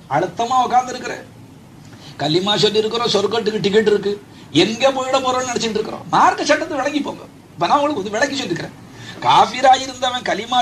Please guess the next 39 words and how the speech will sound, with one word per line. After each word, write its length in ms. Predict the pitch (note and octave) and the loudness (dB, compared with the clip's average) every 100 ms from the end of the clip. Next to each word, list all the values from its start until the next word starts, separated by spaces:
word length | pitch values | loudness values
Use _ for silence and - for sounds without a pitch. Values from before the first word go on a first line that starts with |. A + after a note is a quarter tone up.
| A#3+ | 0
சொன்னா 240 | A3 A#3 C#4 E4+ - - - - | -2 0 0 0 -8 -20 -4 2
அடுத்த 320 | - B3+ - D4 | 2 4 4 4
வக்து 240 | D4 - C4 | 2 -2 -6
தொழுகை 260 | B3+ C4+ C#4 | -2 2 2
வர்றதுக்கு 440 | C4+ C4 C4 B3 G#3+ | 2 -2 -6 -8 -8
முன்னால 320 | G#3 C#4+ D4+ C#4 | -2 4 4 4
மௌத்தா 220 | B3+ C#4 C#4 | 2 2 2
போயிட்டா 200 | C4+ F4+ F#4 | 4 2 2
நிச்சயமா 380 | G#3 - G#4 F#4+ C#4+ | 0 4 4 4 2
நேரா 160 | D4 A#3+ | 2 0
சொர்க்கம் 240 | B3 A#3+ | -4 -4
போவான். 180 | A3 G#3 F3 | -4 -4 -4
ஒரு 100 | A3 | -2
வக்து 160 | A#3+ - | -4 -6
தொழுகை 220 | B3 C4+ C4+ | -4 0 2
இல்ல, 100 | C#4+ B3+ | 2 2
ஒரு 60 | B3 | 0
நோம்பும் 240 | B3+ C4+ B3+ | -2 -2 -6
இல்ல, 80 | A#3+ | -4
சொர்க்கம் 200 | A3 A#3+ A#3 | -2 0 0
போயிடுவான். 300 | F#3+ D#3+ - - - - - | 0 -4 -12 -20 -20 -14 -8
விளங்குச்சுங்களா? 400 | E3 D3 C#3 D3+ - - - - | -6 -6 -6 -8 -10 -16 -14 0
கலிமா 320 | D3 A#3+ D#4 F4 C4 | 2 2 2 2 4
சொன்ன 180 | D#4 D#4+ D#4+ | 2 2 2
பிறகு 220 | D4+ C#4+ F#3+ | 2 4 4
ஹயாத்தா 480 | F3+ B3+ D4+ E4 D#4+ C#4 | 6 6 4 4 2 2
இருந்து 260 | C4 E4 E4+ E4+ | -2 -4 -2 -2
நீ 60 | D#4 | 0
தொழுகை 220 | D4 D4 D4+ | 0 0 0
நோம்பை 200 | D4 C#4+ | 0 0
கலா 160 | B3 C#4 C#4 | 4 2 2
செஞ்சிருந்தே 400 | B3+ C4+ C4+ C#4+ E4+ - - - C#3+ | -4 -6 2 2 2 -10 -20 -2 2
நரகத்துல 520 | B3+ C#4 D4+ D#4 C#4+ G3 | 4 6 4 4 2 2
வச்சு 260 | - - F4+ G#3+ | 0 0 2 4
அப்புறம் 280 | E4+ F#4 F#4 | 4 4 2
தான் 100 | D4+ | 0
அனுப்புவான் 400 | A#3+ A3+ F#3 E3+ | -2 -6 -6 -8
சொர்க்கத்துக்கு. 480 | D3+ D3 - - - - - - - - - - B2 G3 | -10 -14 -18 -20 -20 -20 -20 -20 -20 -18 -18 -6 0 2
ஏன்? 220 | A#3+ B3+ | 0 -4